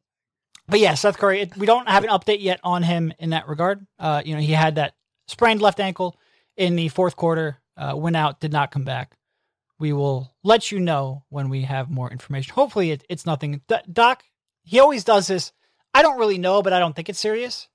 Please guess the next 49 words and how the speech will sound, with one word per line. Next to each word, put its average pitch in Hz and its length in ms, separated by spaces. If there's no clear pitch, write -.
And 214 80
then 226 60
he'll 220 80
go 202 80
back 196 280
to, 190 120
"Uh, 220 220
well, 202 140
but 196 160
I 196 100
don't, 185 240
I 175 80
don't 175 160
really 170 260
know." 180 400
Um, 165 220
so 196 100
he's 196 120
like, 196 240
"I 214 60
don't 240 100
have 214 140
an 208 80
update. 202 380
I'm 170 100
positive, 190 520
but 202 100
I 175 80
don't 180 140
really 170 180
have 151 140
an 160 60
update 143 320
for 139 160
you." 127 180
Uh, 143 160
but 180 160
he 185 100
did 185 180
seem 196 200
to 170 80
think 175 220
that 170 100
it 170 80
wasn't 160 260
going 151 220
to 151 60
be 143 180
anything 139 420